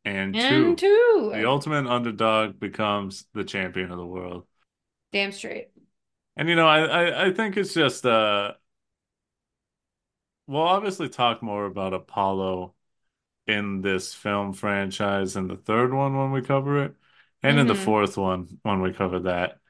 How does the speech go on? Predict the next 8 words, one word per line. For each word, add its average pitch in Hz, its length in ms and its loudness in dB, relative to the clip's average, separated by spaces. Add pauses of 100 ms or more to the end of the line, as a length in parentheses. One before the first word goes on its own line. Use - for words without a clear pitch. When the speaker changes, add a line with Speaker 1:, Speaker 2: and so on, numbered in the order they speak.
(360)
Speaker 1:
as 90 220 -4
well 92 420 4
as 95 300 0
Creed 92 560 -2 (580)
when 95 200 -8
that 101 220 0
is 92 120 -8
covered. - 440 -6